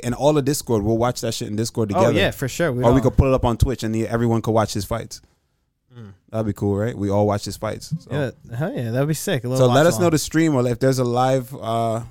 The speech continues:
Speaker 1: if it's live and we can watch it live, that'd be cool. We'll definitely watch it and pull it up. We'll either pull up in Discord or we'll go live and we'll watch it together. Be rooting, rooting for you.
Speaker 2: Hell yeah.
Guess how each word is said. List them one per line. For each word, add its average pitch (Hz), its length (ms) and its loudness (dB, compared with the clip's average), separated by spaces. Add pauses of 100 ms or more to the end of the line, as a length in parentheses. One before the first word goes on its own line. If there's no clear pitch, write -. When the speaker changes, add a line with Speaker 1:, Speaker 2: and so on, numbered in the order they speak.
(200)
Speaker 1:
if 113 100 -10
it's 120 140 -6
live 120 300 0
and 117 80 0
we 113 80 -4
can 110 100 -6
watch 117 220 -4
it 117 80 -10
live, 117 260 -6
that'd 107 200 -6
be 107 80 -8
cool. 113 260 -6
We'll 104 160 -8
definitely 104 400 -4
watch 104 260 -6
it - 140 -10
and 98 100 -4
pull 110 140 2
it 104 60 -2
up. 98 120 -2
We'll 113 140 2
either 110 120 2
pull 117 180 0
up 104 100 -4
in 101 100 -6
Discord 113 360 -4
or 101 40 0
we'll 104 160 0
go 104 140 0
live 104 260 0
and 98 100 0
we'll 101 160 -2
watch 98 220 -4
it 107 60 -16
together. 101 360 -4 (120)
Be 95 100 -6
rooting, 98 380 -2
rooting 107 180 -8
for 104 160 -8
you. 98 160 -8 (180)
Speaker 2:
Hell 113 120 -10
yeah. 104 220 -8